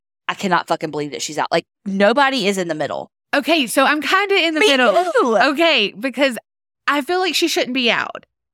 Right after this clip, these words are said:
Speaker 2: but she is out, so I'm never going to be like, you know, like, on that A Crime to Remember where that person was like, "Your dad killed your mom," and, like, threw
Speaker 1: Yes.
Speaker 2: something at, like, "You're a
Speaker 1: Yes.
Speaker 2: murderer." Like, I would never be like that. She's out. She's free.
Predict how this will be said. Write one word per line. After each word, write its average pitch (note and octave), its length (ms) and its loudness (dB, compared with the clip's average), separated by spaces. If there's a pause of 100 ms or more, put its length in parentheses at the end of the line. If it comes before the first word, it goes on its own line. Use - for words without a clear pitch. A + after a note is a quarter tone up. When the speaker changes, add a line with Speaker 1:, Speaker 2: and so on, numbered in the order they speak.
(180)
Speaker 2:
but C4 440 2 (220)
she B3 340 -6
is D4 240 2
out, G3 360 2
so A#3+ 160 2
I'm A3 300 2
never C4 300 2
going A3+ 260 2
to G#3 60 0
be G#3 160 -2
like, F3+ 320 0 (380)
you C#4+ 140 2
know, D4 140 4
like, C4 140 0
on C4 140 2
that A3 260 0
A F#3+ 60 -4
Crime B3+ 280 0
to C#4+ 100 0
Remember A#3+ 320 4
where A3 180 4
that G#3 180 0 (180)
person A#3 480 0
was A3 140 0
like, G3+ 220 0 (500)
"Your C#4 140 0
dad F#4+ 280 2
killed F#4+ 220 2
your F4 100 4
mom," F4+ 280 4
and, C4+ 60 -2
like, C4+ 100 2
threw B3 80 4
Speaker 1:
Yes. A3+ 320 2
Speaker 2:
something A3+ 280 0
at, A3 220 0
like, A3 220 0
"You're A3+ 200 2
a E4+ 40 4
Speaker 1:
Yes. E4+ 100 0
Speaker 2:
murderer." D#4 640 4 (360)
Like, B3 100 0
I C4+ 80 2
would A3 160 -2
never A#3 460 2
be G#3 180 0
like F3+ 180 0
that. - 160 -2
She's A#3+ 220 -2
out. G3 240 0
She's - 240 -8
free. G3+ 400 0